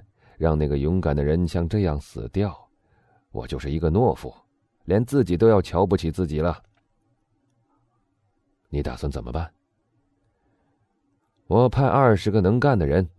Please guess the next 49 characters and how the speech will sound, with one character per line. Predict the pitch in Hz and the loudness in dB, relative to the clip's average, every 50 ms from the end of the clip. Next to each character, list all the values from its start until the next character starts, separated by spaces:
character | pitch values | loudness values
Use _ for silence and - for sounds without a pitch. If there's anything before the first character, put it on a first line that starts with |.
| _ - | _ -2
包 | 92 90 90 | 2 2 4
围 | 87 82 85 | 4 2 2
断 | 80 - 87 65 | 0 0 -2 -2
头 | - 78 78 | -2 -6 -6
台， | - - 71 85 82 - _ _ _ _ _ _ _ _ _ _ _ _ - | -4 -2 -4 -4 -4 -4 _ _ _ _ _ _ _ _ _ _ _ _ -6
当 | - 73 76 73 | -4 -4 -4 -4
皮 | 71 76 | -4 -6
皮 | 76 76 | -6 -4
诺 | 76 82 87 85 78 69 - - | -2 0 0 0 0 -2 -4 -8
被 | - 69 65 | -8 -8 -6
带 | - - 78 69 64 | -4 -4 -4 -4 -4
上 | - 65 65 | -6 -8 -10
去 | - 67 | -10 -12
行 | - - 82 110 117 | -8 -4 -4 -2 -2
刑 | - 76 90 | -2 -2 0
的 | 113 98 | 0 -2
时 | 85 - 73 | -2 -4 -6
候， | - 71 65 64 - _ _ _ _ _ _ _ - | -6 -4 -6 -6 -8 _ _ _ _ _ _ _ -12
我 | - 65 69 | -12 -12 -12
就 | - - | -12 -12
发 | - 85 78 78 | -8 -8 -6 -6
出 | 78 - 80 | -6 -6 -4
一 | 78 80 | -4 0
个 | 76 78 | 0 0
暗 | 98 90 73 | 0 0 -2
号， | - 107 92 - _ _ _ _ _ _ _ _ _ - | -4 -6 -6 -6 _ _ _ _ _ _ _ _ _ -2
大 | 87 87 87 | -2 0 2
家 | 80 104 101 | 2 2 4
就 | 95 101 | 4 4
一 | 101 113 120 98 | 2 2 0 2
拥 | 92 107 107 | 2 4 4
而 | 98 101 113 | 4 4 2
上， | - 143 131 101 - _ _ _ _ _ _ _ _ _ _ _ | 2 -2 -4 -4 -6 _ _ _ _ _ _ _ _ _ _ _
用 | - 101 101 | -4 -2 -2
小 | 95 - - 67 67 | -2 -2 -4 -6 -4
刀 | 69 - 110 113 135 139 | 0 2 4 4 4 4
子 | - 80 - _ _ | 2 -2 -6 _ _
赶 | - - 58 58 62 | -10 -10 -10 -8 -6
退 | - 95 87 | -4 -2 0
卫 | 73 87 78 | 2 0 0
兵， | - - 95 110 90 - _ _ _ _ - | 0 2 2 0 0 0 _ _ _ _ -20
把 | - - - | -20 -20 -16
犯 | - - - 67 | -10 -8 -6 -4
人 | 73 147 | -4 -4
劫 | - - | -2 -2
走。 | - - 69 - - _ _ _ _ _ _ _ _ _ _ _ _ _ _ _ _ _ _ _ _ _ _ _ _ _ _ _ _ _ _ _ _ _ _ _ _ _ _ _ _ _ _ _ _ _ _ _ _ _ _ | -2 -2 -2 -8 -12 _ _ _ _ _ _ _ _ _ _ _ _ _ _ _ _ _ _ _ _ _ _ _ _ _ _ _ _ _ _ _ _ _ _ _ _ _ _ _ _ _ _ _ _ _ _ _ _ _ _
”“依 | - 90 80 | -4 0 0
我 | 78 69 64 60 | 0 0 -2 -4
看， | 60 - 69 67 64 62 60 | -6 -6 -6 -4 -4 -4 -6